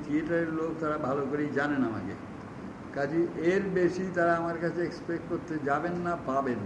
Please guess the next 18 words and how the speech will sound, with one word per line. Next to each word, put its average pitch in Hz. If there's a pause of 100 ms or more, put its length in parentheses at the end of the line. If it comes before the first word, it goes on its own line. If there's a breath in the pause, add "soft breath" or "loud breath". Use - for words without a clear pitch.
না। 87 (580)
ইচ্ছা 143
হয় 165
শুনুন, 202
না 135
হয় 117
শুনবেন 107
না। - (480)
আমি 123
এক 151 (100)
তিলে 147
দুই 123
খাবো 110
না। 123
আমি 139
আরো 143
রাগ 143 (140)
করে 147